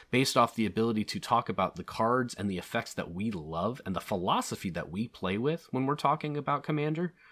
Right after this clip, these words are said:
And I think out of a little bit of frustration that we weren't able to do all of the things that we wanted to.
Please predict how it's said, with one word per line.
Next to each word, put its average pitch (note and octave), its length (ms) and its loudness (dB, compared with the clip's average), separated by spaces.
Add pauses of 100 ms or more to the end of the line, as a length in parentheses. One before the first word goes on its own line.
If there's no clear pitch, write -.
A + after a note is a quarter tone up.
(1000)
And D#3 100 10
I D#3+ 60 10
think B3 260 6
out A#3+ 140 4
of A3 80 4
a G#3 60 6
little E3+ 260 6
bit E3+ 120 4
of E3+ 80 2
frustration D#3+ 600 4
that F2+ 140 0
we A2 100 4
weren't C3 340 2
able B2 280 4
to B2+ 120 -6
do A2+ 260 0
all G2+ 240 2
of G#2 80 -2
the G#2 60 -10
things G#2+ 260 -2
that E2+ 100 0
we F#2+ 100 -2
wanted F#2 580 -2
to. D3 300 -8